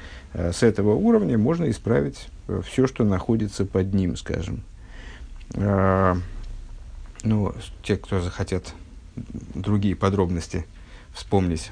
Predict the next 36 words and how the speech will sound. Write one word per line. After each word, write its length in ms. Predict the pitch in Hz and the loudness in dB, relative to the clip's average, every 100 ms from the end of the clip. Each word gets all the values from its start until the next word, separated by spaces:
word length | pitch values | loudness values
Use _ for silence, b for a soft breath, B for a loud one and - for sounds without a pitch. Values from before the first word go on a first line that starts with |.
| - | -12
пускай 320 | - 98 101 90 | -6 -2 0 0
слушают 320 | 90 90 85 | 0 -2 0
предыдущий 440 | 95 92 95 - | -2 0 -2 2
урок, 280 | 131 135 98 | 2 2 2
а 20 | |
мы 120 | 113 | 0
продолжаем 600 | 143 101 98 101 117 135 127 - B B B - | 0 0 0 0 0 0 -4 -12 B B B -4
дальше 360 | 107 104 101 98 | 2 4 4 0
изучение, 440 | 104 101 160 156 | 0 2 2 0
страница 380 | - 110 104 104 | 0 0 0 -4
четыре, 320 | - 143 139 | -4 0 0
пункт 340 | - 123 117 | 2 0 0
Зайн. 520 | 101 101 101 92 - 95 B B B B | 0 2 2 2 -2 -6 B B B B
Э, 320 | - 101 101 | 0 4 4
«Дермит 440 | 98 110 135 208 202 | 6 6 6 4 6
ветман 320 | 143 160 139 | 4 4 4
фарш-, 340 | 113 104 101 - | 4 2 0 2
фарштейн 500 | 107 101 - 196 165 | 2 4 2 4 6
фарвоз 380 | 107 104 143 123 | 4 6 2 2
дикарбон 560 | 98 98 101 127 139 | 0 2 2 2 2
из 60 | 101 | 0
фун 300 | - 98 101 | 2 4 6
Ноях, 380 | 98 98 131 - | 6 6 4 2
фар 280 | - 135 | 0 2
матн 360 | 123 113 110 101 | 4 2 2 -2
тейра, 340 | 90 113 156 | 2 2 2
гобн 300 | 113 131 131 | 2 2 2
гехата 400 | 107 104 135 135 | 2 2 2 2
шехус 500 | 98 - 185 - 113 | -2 2 2 2 -4
у 60 | 110 | -2
дикарбон 520 | 104 104 107 127 170 | 0 2 2 2 0
из 60 | 123 | -2
шлахар 400 | - 123 143 127 | 0 -2 2 2
и 40 | |
матн 320 | 117 131 127 | 4 2 0
тейра». 440 | 123 107 95 85 | 0 2 2 0